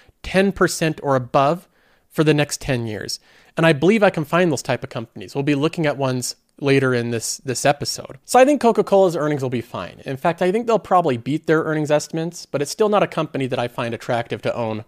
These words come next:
right now. Now, next up, we have a company, Verizon, which is reporting earnings Tuesday before market open. Let's go ahead and take a look at this. And for the sake of time,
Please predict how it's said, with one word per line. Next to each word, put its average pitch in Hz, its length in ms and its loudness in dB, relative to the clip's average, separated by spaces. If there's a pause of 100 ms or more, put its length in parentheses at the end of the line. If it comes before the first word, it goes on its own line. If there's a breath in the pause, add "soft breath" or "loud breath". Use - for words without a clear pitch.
(100)
right 104 200 -2
now. 90 360 -8 (500 loud breath)
Now, 160 120 6
next 240 280 2
up, 330 140 2
we 247 120 2
have 190 200 4
a 185 40 0
company, 131 580 -2 (420 soft breath)
Verizon, 139 720 4
which 139 220 -4
is 139 140 2
reporting 185 520 2
earnings 123 560 -4
Tuesday 180 400 0
before 151 260 0
market 127 320 0
open. 113 340 -4
Let's 127 140 -8
go 175 120 0
ahead 165 120 2
and 151 80 -2
take 139 160 -2
a 127 60 -4
look 117 120 -6
at 110 100 -8
this. 101 280 -8 (440 soft breath)
And 151 100 -10
for 226 100 4
the 226 80 4
sake 294 280 0
of 214 100 -2
time, 170 320 0